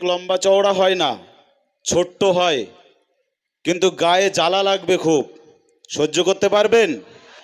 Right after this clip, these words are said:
আমডাঙ্গায় এক মিনিটের কথা বলে আমার বাড়িতে নোটিশ এসেছিল,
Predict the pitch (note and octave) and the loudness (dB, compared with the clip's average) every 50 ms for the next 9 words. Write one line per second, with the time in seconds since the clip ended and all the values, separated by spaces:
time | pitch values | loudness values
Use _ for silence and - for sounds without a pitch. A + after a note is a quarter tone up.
0 | - - - - - - - - - - - - - _ _ _ _ - - E3 | -20 -20 -20 -20 -18 -18 -18 -20 -20 -20 -20 -20 -20 _ _ _ _ -4 -2 0
1 | F#3 F#3+ G3+ G3+ G#3 A3 A3 A3+ A3 A3+ G#3+ G#3 G3+ - G3+ G#3 A3 A3 A3+ G#3 | 0 0 0 0 0 0 0 0 0 2 2 0 0 -2 -4 -4 -4 -4 0 2
2 | A3+ A#3 A3+ A3 - G#3 G#3 G#3 A3 A3+ A3 A3 A3+ A3+ A3 G3+ D#3+ B2+ G#2+ F2+ | 4 4 4 4 4 2 2 4 4 4 4 4 4 4 4 2 2 0 -2 -4
3 | - - - - _ _ _ _ _ _ _ _ _ C#3 D#3 F#3 G#3+ G#3+ G#3+ G3 | -10 -20 -20 -20 _ _ _ _ _ _ _ _ _ -6 -2 0 2 2 2 4
4 | F#3+ G3+ G#3 A3 A3 A3+ A3+ G#3+ G3+ G3+ G3 G#3+ A#3 G#3 G3+ A3 G#3 G3 G#3+ G3 | 4 4 4 4 2 2 2 2 2 0 2 0 0 2 2 2 2 2 0 2
5 | D#3+ F#3+ F3+ D#3 | 2 2 2 2